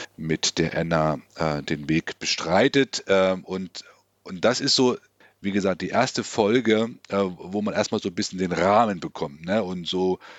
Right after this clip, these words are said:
gar nicht so richtig viel über die Anna, ähm, er-, erfährt und warum sie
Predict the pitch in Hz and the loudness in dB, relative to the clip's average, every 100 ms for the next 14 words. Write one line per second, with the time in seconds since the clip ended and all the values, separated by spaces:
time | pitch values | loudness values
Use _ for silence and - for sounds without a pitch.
0 | - 87 87 98 120 113 104 92 117 - | -20 -6 2 4 4 4 2 2 0 0
1 | 110 - - 113 117 104 98 101 98 92 | -2 -2 0 4 4 2 -2 0 0 0
2 | 101 104 95 87 80 85 85 78 69 - | 2 4 4 2 0 -2 -4 -10 -12 -12
3 | - - - - 104 120 131 - 95 92 | -10 -6 -2 2 4 4 2 -2 -8 -2
4 | 90 82 104 131 117 110 104 | 0 2 2 2 4 4 2